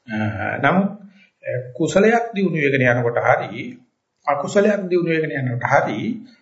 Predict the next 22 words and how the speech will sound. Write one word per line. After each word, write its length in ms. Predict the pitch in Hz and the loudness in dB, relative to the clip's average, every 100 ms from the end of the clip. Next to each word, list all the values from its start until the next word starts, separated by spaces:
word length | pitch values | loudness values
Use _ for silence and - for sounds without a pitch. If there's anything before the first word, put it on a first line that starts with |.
| _ _ - | _ _ -6
සාමාන්‍ය 800 | 135 131 127 160 165 175 185 185 | -2 2 2 2 2 2 2 2
දෙයක් 300 | 180 175 180 180 _ _ _ | 4 4 4 -4 _ _ _
හොඳට 320 | 147 127 143 156 | -10 -6 -4 0
ඝන 220 | 131 131 131 | 0 0 2
බහල 280 | 147 180 185 | 2 4 4
වෙනකොට 360 | 190 190 202 | 2 0 0
තමයි 300 | - 117 135 127 - - _ _ _ _ - | -2 0 0 0 -6 -18 _ _ _ _ 0
ඔය 120 | 65 69 65 67 - - _ _ _ _ - | 4 6 4 2 -6 -18 _ _ _ _ -6
කුසල 220 | 131 151 151 151 | 2 4 4 2
ඡන්දේ 480 | - 160 165 160 151 | -4 -6 -2 0 2
හෝ 200 | 180 226 - - _ _ _ | 2 0 -2 -10 _ _ _
කාම 320 | - 139 151 165 165 | 0 4 4 2 -2
ඡන්දේ 480 | - 165 165 165 165 | -2 -2 2 2 2
කියන 280 | 170 196 277 269 - - _ | 2 2 2 -2 -8 -16 _
තත්ත්වයටපත් 560 | - 135 - 175 - - | -2 0 2 2 2 -2
වෙන්නේ. 300 | - - - _ - - - | -6 -14 -16 _ -20 -18 -4
ඒක 160 | 175 | 0
නිසා 340 | 180 180 175 170 | 0 0 2 2
මට 200 | 165 147 | 2 0
හිතුණා 560 | 131 135 196 110 95 110 - - - _ _ _ _ _ _ _ _ - - | -2 -2 -2 -2 2 2 0 -4 -18 _ _ _ _ _ _ _ _ -16 -14
අපි 200 | 110 151 | -2 2
දන්න 400 | 113 117 123 | 2 2 2